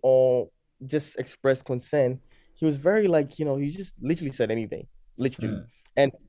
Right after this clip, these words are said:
Speaker 1: we can see that in today's behavior. He's literally, he literally tweeted he's walking around as a free man and he doesn't know who, who,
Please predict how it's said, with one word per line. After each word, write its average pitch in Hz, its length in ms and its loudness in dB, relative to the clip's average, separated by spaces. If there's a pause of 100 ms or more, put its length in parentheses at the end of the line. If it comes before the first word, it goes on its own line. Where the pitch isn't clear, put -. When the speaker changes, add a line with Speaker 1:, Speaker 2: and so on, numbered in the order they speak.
(360)
Speaker 1:
we 160 80 4
can 170 100 2
see 202 140 0
that 156 200 4
in 147 160 4
today's 143 300 2
behavior. 135 380 0
He's 127 180 -6
literally, 143 320 -4
he 139 160 -4
literally 156 300 -2
tweeted 139 340 -2
he's 135 300 -4
walking 127 260 0
around 123 200 4
as 120 100 -4
a 120 40 -8
free 123 220 -6
man 120 280 -2
and 110 200 -6 (500)
he 131 60 -10
doesn't 127 300 2
know 120 220 4
who, 123 240 -4
who, 131 180 -6